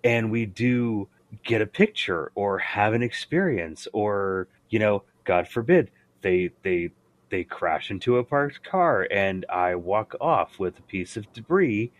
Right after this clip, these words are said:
you know, now it's like, "Oh, well, I mean, yeah, I was kind of out there showboating, but I,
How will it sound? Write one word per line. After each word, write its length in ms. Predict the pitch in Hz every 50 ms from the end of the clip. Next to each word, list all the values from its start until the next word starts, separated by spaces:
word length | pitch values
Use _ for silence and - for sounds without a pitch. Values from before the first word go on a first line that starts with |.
| _ _ -
you 140 | 113 131
know, 120 | 127 120 113
now 380 | - 117 120 143 160 190 185
it's 240 | 180 170 - - -
like, 420 | 139 131 123 120 117 98 - - - -
"Oh, 520 | 156 175 165 151 123 107 98 92 92 95 - _ _ _ _ -
well, 360 | 143 139 131 131 127 - - -
I 60 | 139
mean, 320 | 147 143 139 135 131 107 107
yeah, 400 | 127 147 147 139 131 127 123 110
I 160 | 110 120 131
was 220 | 127 123 120 -
kind 260 | - - 127 127 127 123
of 180 | 113 101 98
out 220 | - 107 110 107 -
there 160 | 104 95 92
showboating, 800 | - - - 117 135 143 120 107 95 92 90 92 90 92 92 90
but 100 | 95 98
I, 100 | 104